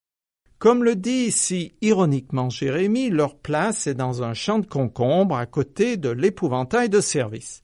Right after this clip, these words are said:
Imaginez quelqu'un décorant un arbre de Noël et ensuite se mettant à plat ventre devant lui pour l'adorer.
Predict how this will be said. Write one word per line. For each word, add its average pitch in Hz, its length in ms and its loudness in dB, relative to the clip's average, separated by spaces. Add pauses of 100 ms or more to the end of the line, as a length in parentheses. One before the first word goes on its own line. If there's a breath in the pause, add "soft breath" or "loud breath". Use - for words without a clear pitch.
Imaginez 240 680 2
quelqu'un 170 580 0
décorant 147 840 2
un 123 240 -4
arbre 120 360 -2
de 135 160 0
Noël 247 600 4
et 175 180 4
ensuite 233 580 -2
se - 200 -4
mettant 190 580 -4
à 117 140 -6
plat 170 340 -2
ventre 190 540 -4
devant 165 420 0
lui 196 280 -4
pour 135 260 -6
l'adorer. 139 500 -2